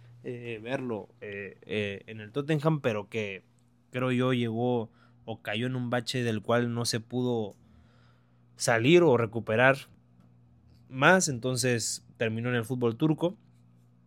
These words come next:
Un Lucas Torreira que también a mí me fascinaba, eh, se me hacía un, un, un contención muy dinámico, muy, muy, muy al estilo de Kanté,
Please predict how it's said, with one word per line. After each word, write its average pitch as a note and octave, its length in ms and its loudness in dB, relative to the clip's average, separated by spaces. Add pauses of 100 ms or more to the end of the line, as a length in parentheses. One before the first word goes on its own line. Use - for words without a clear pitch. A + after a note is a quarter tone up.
(840)
Un D3 160 6
Lucas D3+ 340 8
Torreira B2 320 6
que B2+ 140 -4
también G#2 340 -6
a - 20 -8
mí B2+ 100 -6
me C3+ 100 -4
fascinaba, A2 760 -2 (800)
eh, G#2+ 220 -2
se - 100 -6
me G#2+ 100 -4
hacía A#2 120 0
un, C#3+ 260 2
un, B2 800 -2 (140)
un A#2+ 160 -6
contención B2 1000 -2
muy A#2 380 2
dinámico, B2+ 560 0
muy, B2+ 260 -2
muy, C3 400 -2
muy B2+ 220 -2
al C3+ 100 2
estilo C3 380 -2
de A#2 120 -2
Kanté, A#2+ 640 -4